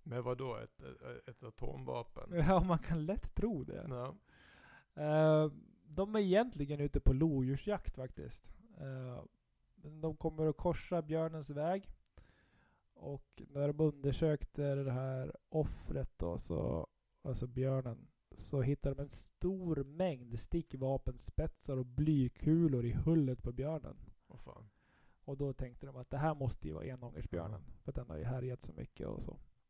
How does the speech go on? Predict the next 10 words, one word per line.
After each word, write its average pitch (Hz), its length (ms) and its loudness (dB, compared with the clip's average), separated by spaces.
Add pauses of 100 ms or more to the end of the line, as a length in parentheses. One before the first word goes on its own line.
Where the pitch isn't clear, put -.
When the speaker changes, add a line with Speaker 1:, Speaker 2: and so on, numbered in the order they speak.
(420)
Speaker 1:
Var 147 220 -4
den 175 160 -4
liksom 147 220 -12
så 151 180 -12
exceptionellt 143 720 -4
stor 151 760 -12
eller 127 240 -10
något 117 280 -16
sånt? - 340 -10
Speaker 2:
Ja, 185 420 10